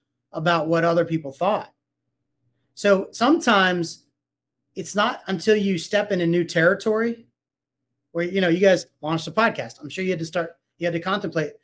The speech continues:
"Hey, people might actively hate our content. People might actively think we're idiots." You know, it's like, it's like you kinda had to just face that and go, "Well, you know what? Screw it. We're gonna do it anyways."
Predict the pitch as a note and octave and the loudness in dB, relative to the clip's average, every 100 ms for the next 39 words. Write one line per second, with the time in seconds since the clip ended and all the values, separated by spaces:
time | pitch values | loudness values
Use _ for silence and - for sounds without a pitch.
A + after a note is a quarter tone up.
0 | _ - G3+ E3 - _ A3+ A#3+ G3 F3+ | _ 0 0 0 -6 _ -2 2 4 2
1 | - E3 F#3+ G3+ F3 E3+ D#3+ - _ _ | 0 -2 0 -2 0 0 -2 -10 _ _
2 | - G3+ G3 - D#3+ - A3 G3+ A2+ - | -4 -4 -4 -6 -8 -2 -2 -2 -6 -16
3 | _ _ _ _ _ _ _ _ - A3 | _ _ _ _ _ _ _ _ -6 0
4 | A3+ G3+ - G3 G#3 G#3 F#3+ E3 G3+ G3 | 4 4 2 -2 0 0 0 0 -2 -4
5 | F3+ F3 A3+ F3 - - - _ _ _ | -4 0 0 -2 -6 -16 -16 _ _ _
6 | _ _ _ F3 F3 E3+ D#3+ D#3 D3 _ | _ _ _ 0 0 0 -2 -4 -6 _
7 | _ _ E3 E3+ F#3+ D#3+ - F#3 G3+ A#3 | _ _ -10 -2 -2 -2 -6 -6 0 2
8 | A3 G3+ F3 D#3 F#3 - G#3+ A#3 - F3+ | 2 2 0 -4 -8 0 2 2 0 -2
9 | E3 F3 E3+ A3+ A3 A#3+ C4 B3+ - D4 | 2 2 4 4 4 2 2 0 -2 2
10 | A3+ E3 A3 G#3+ G#3 G3 E3+ - - | 2 2 -2 2 4 4 0 -6 -18